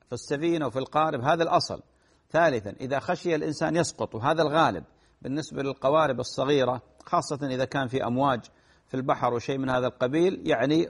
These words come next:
يترنح وممكن يسقط، يصلي قاعداً. تتربع، الله يرضى عليك، تربع وتصلي،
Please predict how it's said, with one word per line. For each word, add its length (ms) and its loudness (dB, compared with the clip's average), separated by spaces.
يترنح 640 0
وممكن 360 -2
يسقط، 500 0
يصلي 520 2
قاعداً. 640 0
تتربع، 540 2
الله 140 4
يرضى 220 4
عليك، 440 0
تربع 500 0
وتصلي، 680 -2